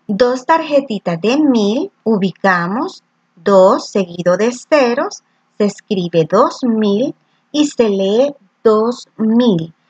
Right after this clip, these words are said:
De esa manera pueden ir observando cada uno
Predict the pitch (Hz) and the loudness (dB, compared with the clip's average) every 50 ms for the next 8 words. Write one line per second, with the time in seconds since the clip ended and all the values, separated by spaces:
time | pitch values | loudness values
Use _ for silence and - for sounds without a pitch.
0 | _ _ _ - 226 214 226 226 214 208 - 247 277 294 320 320 302 277 254 262 | _ _ _ -4 0 2 2 2 0 0 -2 -2 0 0 0 0 0 0 0 0
1 | 262 294 330 - _ _ - 214 208 214 220 220 214 214 220 233 - - - 277 | 0 -2 -4 -6 _ _ -2 0 0 0 0 -2 -2 -2 -2 -4 -4 -2 -2 -2
2 | 262 226 233 214 202 185 175 170 - _ _ _ - 269 311 349 359 359 320 269 | 0 2 0 0 0 -2 -4 -8 -10 _ _ _ -2 0 0 0 -2 -2 0 0
3 | 233 214 196 196 196 190 185 180 175 190 240 339 | 2 2 0 0 -2 -4 -4 -6 -6 -6 -8 -8